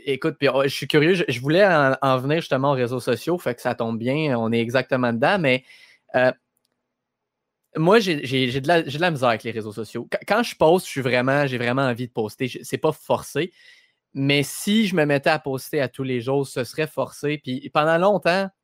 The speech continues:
je me posais la question, euh, tu sais, puis j'ai essayé plein d'affaires, j'ai eu différents projets. Euh, j'ai eu un projet de vlog, j'ai eu ma chaîne ici, French Channel, podcast. J'ai essayé au d-, euh, au début de la pandémie, tu sais, je, j'avais envie d'essayer quelque chose en anglais. Puis je me casse tout le temps la tête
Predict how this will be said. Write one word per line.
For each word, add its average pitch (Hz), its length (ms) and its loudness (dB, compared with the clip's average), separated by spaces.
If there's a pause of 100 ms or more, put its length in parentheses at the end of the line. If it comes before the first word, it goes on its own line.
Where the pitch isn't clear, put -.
(360)
je 123 140 -10
me 131 160 0
posais 135 240 0
la 147 140 4
question, 143 560 0
euh, - 20 0
tu 110 100 -6
sais, 139 80 -4
puis 120 120 -8
j'ai 113 100 0
essayé 120 260 -2
plein 139 200 0
d'affaires, 131 340 4
j'ai 117 140 -4
eu - 20 -6
différents 127 460 -2
projets. 117 560 -2 (400)
Euh, 107 160 2
j'ai 110 100 -2
eu 120 240 4
un 113 80 4
projet 117 320 0
de 113 80 -6
vlog, 127 400 4
j'ai 117 160 -6
eu 117 160 0
ma 113 160 0
chaîne 120 400 -4
ici, 113 280 -8
French 120 300 -6
Channel, 127 520 0 (360)
podcast. 131 680 0
J'ai 120 180 -4
essayé 123 640 0
au 117 100 0
d-, 113 200 -14
euh, 110 80 0
au 107 100 -2
début 113 200 -6
de 123 60 -2
la 117 100 2
pandémie, 113 500 -2
tu - 60 -16
sais, 120 160 -4
je, 117 200 -8
j'avais 113 220 0
envie 113 240 0
d'essayer 117 320 0
quelque 117 180 -2
chose 123 200 2
en 117 120 2
anglais. 113 440 2 (300)
Puis 139 120 -2
je 139 80 2
me 151 140 6
casse 170 360 2
tout 285 160 -4
le 185 80 -4
temps 180 180 0
la 135 140 0
tête 147 380 -2